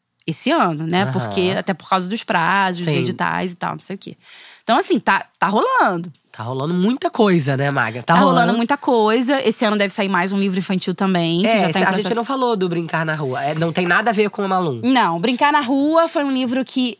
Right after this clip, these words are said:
Speaker 1: eu tenho a felicidade de ter escrito e foi ilustrado por a minha, uma amigona minha que estudou comigo no ensino médio, que hoje é professora do Pedro segundo, a Valquíria.
Speaker 2: Ai, que máximo.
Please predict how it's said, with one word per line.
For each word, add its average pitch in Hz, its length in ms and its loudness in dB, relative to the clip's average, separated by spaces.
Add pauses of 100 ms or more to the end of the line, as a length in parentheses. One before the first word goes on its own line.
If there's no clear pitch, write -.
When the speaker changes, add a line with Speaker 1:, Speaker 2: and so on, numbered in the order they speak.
Speaker 1:
eu 226 80 0
tenho 254 160 0
a 240 100 0
felicidade 240 640 0
de 254 120 -2
ter 220 400 0
escrito 247 640 -2
e 247 80 -2
foi 233 140 -2
ilustrado 226 360 0
por 220 160 -2
a 220 60 2
minha, 220 420 0
uma 214 240 0
amigona 226 540 4
minha 240 160 2
que - 60 -4
estudou 226 200 0
comigo 240 300 -2
no 277 60 2
ensino 247 200 0
médio, 208 360 2
que - 80 -2
hoje 190 120 0
é 196 60 -2
professora 190 400 -6
do - 20 -14
Pedro 180 160 -6
segundo, 175 380 -4
a 208 60 -2
Valquíria. 185 680 -4
Speaker 2:
Ai, 139 140 -8
que - 140 -16
máximo. 120 500 -12